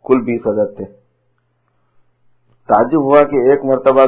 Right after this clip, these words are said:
زیادہ کیوں اٹھا۔ سمجھ میں آیا کہ پرکار میں دو پھل ہوتے ہیں، اس لیے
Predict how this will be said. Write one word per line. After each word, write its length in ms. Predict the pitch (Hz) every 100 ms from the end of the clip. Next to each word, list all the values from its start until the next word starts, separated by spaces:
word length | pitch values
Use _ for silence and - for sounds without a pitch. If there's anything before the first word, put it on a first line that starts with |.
| 113
زیادہ 280 | 98 110 123
کیوں 160 | 127 123
اٹھا۔ 200 | 120 120 123 - _ _
سمجھ 220 | - 120 135
میں 140 | 139
آیا 200 | 120 120
کہ 140 | 127 123
پرکار 400 | 107 110 - 113 120
میں 140 | 127
دو 200 | 107 120 131
پھل 160 | 117 104
ہوتے 280 | 90 -
ہیں، 100 | 95 101 _ _ _ _
اس 180 | - 101
لیے 160 | 135